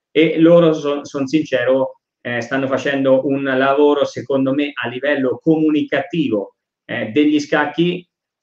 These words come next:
che è fondamentale, ma non solo per l'ambiente e-sport, ma per l'ambiente degli scacchi in sé. E quindi davvero ai ragazzi i miei, i miei più cari complimenti, perché son veramente,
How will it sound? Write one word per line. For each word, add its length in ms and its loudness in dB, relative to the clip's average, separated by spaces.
che 300 -2
è 80 -20
fondamentale, 1400 2
ma 360 -6
non 420 0
solo 400 0
per 160 0
l'ambiente 500 -2
e-sport, 440 -4
ma 180 -4
per 160 -6
l'ambiente 500 -4
degli 220 -8
scacchi 580 -10
in 180 -2
sé. 600 -4
E 180 -6
quindi 220 0
davvero 880 2
ai 120 -6
ragazzi 600 -2
i 140 -8
miei, 580 -2
i 140 -6
miei 240 0
più 120 -10
cari 280 -4
complimenti, 580 -4
perché 220 -6
son 180 -8
veramente, 460 -4